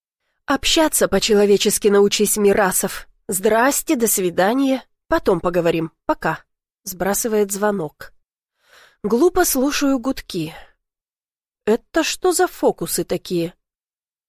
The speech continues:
Что опять этой Саньке не так? Извинился? Извинился.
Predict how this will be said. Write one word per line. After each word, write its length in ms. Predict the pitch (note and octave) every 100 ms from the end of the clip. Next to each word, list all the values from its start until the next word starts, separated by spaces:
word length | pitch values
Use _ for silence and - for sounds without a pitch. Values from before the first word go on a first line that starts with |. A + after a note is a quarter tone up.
| _
Что 360 | - - - A3
опять 300 | D4 F4+ E4
этой 220 | E4+ E4+
Саньке 480 | - E4 D#4 D4+ D#4+
не 140 | E4
так? 520 | - A3 E3+ - - - _ _ A#3
Извинился? 840 | G#3+ A3 C#4 F4+ G4+ - F3 - -
Извинился. 880 | F#3 E3+ E3 E3+ E3+ G3+ - B3